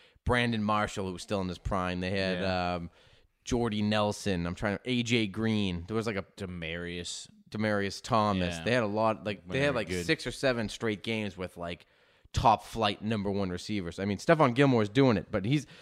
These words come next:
Speaker 1: I mean, he gave it, Davante Adams is the number one receiver on Green Bay. He gave up two catches for fifteen yards,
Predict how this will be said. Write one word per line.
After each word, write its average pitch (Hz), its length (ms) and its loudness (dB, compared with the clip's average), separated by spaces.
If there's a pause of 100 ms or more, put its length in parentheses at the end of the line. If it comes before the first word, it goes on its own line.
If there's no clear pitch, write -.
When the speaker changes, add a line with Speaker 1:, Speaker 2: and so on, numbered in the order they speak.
(120)
Speaker 1:
I 147 60 6
mean, 147 100 10
he 202 100 10
gave 208 220 6
it, - 200 -8
Davante 196 400 4
Adams 143 280 4
is 101 100 -8
the 104 80 -4
number 117 200 -2
one 104 160 -4
receiver 95 360 -4
on 90 120 -2
Green 90 260 -6
Bay. 90 260 -2 (280)
He 139 100 -2
gave 147 240 6
up - 200 2
two 214 200 4
catches 127 500 4
for - 140 -8
fifteen 156 480 2
yards, 95 540 0